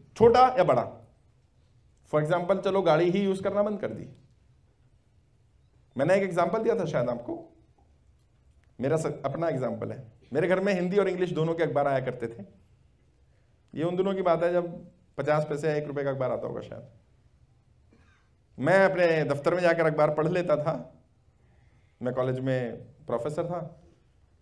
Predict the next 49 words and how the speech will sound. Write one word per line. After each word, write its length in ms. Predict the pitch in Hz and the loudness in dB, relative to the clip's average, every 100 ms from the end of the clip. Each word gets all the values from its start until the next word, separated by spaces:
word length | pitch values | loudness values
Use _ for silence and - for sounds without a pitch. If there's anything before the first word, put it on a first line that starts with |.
| _ _ _ _ - | _ _ _ _ -6
तो 140 | 175 | -4
मुझे 220 | 185 190 214 | -2 -4 0
ज़रूरत 260 | 214 226 | 0 0
नहीं 100 | 226 | -2
होती 180 | 214 208 | -2 -2
थी 80 | 208 | -4
इंग्लिश 240 | 190 185 | -4 -4
के 80 | 185 | -4
अखबार 240 | 165 160 | -2 -2
की, 100 | 165 | -2
तो 100 | 180 | -6
मैंने 260 | 175 165 175 | -4 -2 -2
अखबार 240 | 160 143 | 0 0
वाले 180 | 147 147 | 0 -2
को 80 | 143 | -4
बोला, 180 | 135 135 | -4 -2
"भाई 140 | 156 | -2
अब 120 | 156 | -2
इंग्लिश 240 | 143 139 135 | -4 -6 -4
का 100 | 135 | -4
अखबार 460 | 117 131 156 - - - | -2 -4 -6 -12 -20 -8
मत 180 | 147 - | -6 -6
देना, 400 | 110 104 127 - - _ _ _ _ _ _ _ _ _ _ 110 | -6 -8 -8 -12 -16 _ _ _ _ _ _ _ _ _ _ -4
ज़रूरत 280 | 135 175 | 0 0
नहीं 160 | 175 185 | 0 -2
है, 100 | 240 | -4
पिताजी 500 | 240 156 147 160 160 | -2 0 0 0 -4
को 140 | 160 | -4
हिंदी 260 | 147 139 147 | -4 -2 0
का 80 | 143 | 0
अखबार 240 | 127 127 | 0 -2
पढ़ना 220 | 120 127 | -2 -6
होता 180 | 139 147 | -6 -6
है, 60 | 190 | -6
वो 60 | |
हिंदी 200 | 131 113 | -6 -6
का 100 | 110 | -6
पढ़ 140 | 117 107 | -8 -10
लेंगे।" 280 | 98 - - - _ _ - - _ _ _ _ _ _ _ _ _ _ _ _ - | -12 -14 -18 -20 _ _ -20 -20 _ _ _ _ _ _ _ _ _ _ _ _ -6
मुझे 140 | 131 | -2
नहीं 120 | 180 214 | 0 2
पता 160 | 226 | 2
मेरे 220 | 208 196 | 4 6
डैड 120 | 190 175 | 6 4
नोट 180 | 175 | 2
कर 80 | - | 2
रहे 100 | 139 | 2
हैं 60 | 127 | 0
इसको, 400 | - 104 - | -4 -10 -12